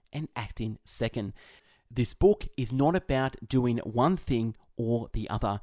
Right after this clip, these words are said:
You must do them in unison. When you think and act in congruency, you don't cool your thermostat back down. Instead, you're best positioned to turn your thermostat up to achieve the results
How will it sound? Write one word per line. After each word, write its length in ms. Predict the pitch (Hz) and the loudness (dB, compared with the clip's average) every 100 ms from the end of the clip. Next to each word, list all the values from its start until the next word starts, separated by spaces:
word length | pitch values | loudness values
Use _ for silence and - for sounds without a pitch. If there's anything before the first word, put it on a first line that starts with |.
| - - - - | -10 -20 -20 0
You 160 | 143 156 | 6 6
must 380 | 156 190 - | 6 2 2
do 180 | 117 180 | 6 6
them 300 | 160 98 107 - - | 6 2 -2 -10 -6
in 160 | 113 | -4
unison. 640 | 110 127 175 170 - 67 - _ _ _ - | 0 2 2 2 -4 -10 -16 _ _ _ 0
When 220 | 139 202 | 6 6
you 140 | 220 | 6
think 360 | 240 190 180 - - | 4 4 4 2 -2
and 160 | 151 - | -2 -2
act 240 | 127 - - | -4 -4 -8
in 100 | 113 | -6
congruency, 800 | 113 107 143 214 175 - 101 - _ - | -4 -2 2 2 0 -4 -6 -8 _ -6
you 100 | 170 | 4
don't 320 | 185 190 - | 6 6 2
cool 300 | - 190 196 | -2 -2 2
your 140 | 208 | 2
thermostat 640 | 202 151 135 135 151 131 - | 2 2 2 0 -2 -4 -4
back 240 | 123 - | -6 -2
down. 400 | 123 147 139 - - _ | 0 0 0 -6 -14 _
Instead, 580 | 113 110 - 190 202 110 - - _ | -8 -4 0 4 4 2 -6 -20 _
you're 180 | 135 143 | 4 4
best 360 | - 151 180 - | 6 6 6 0
positioned 480 | 208 - 120 123 | -2 0 -2 -2
to 120 | - - | -6 -6
turn 320 | - 143 147 | 0 2 2
your 140 | 143 | 0
thermostat 540 | 160 - 113 113 - 117 - | 0 0 0 0 -6 -8 -6
up 300 | 180 165 - - _ _ - | -6 -2 -4 -4 _ _ -4
to 240 | - 156 - | 2 2 2
achieve 480 | - - 113 113 - - | -4 -2 -2 -4 -6 -4
the 60 | |
results 520 | 151 160 120 107 - | -2 0 0 -2 -8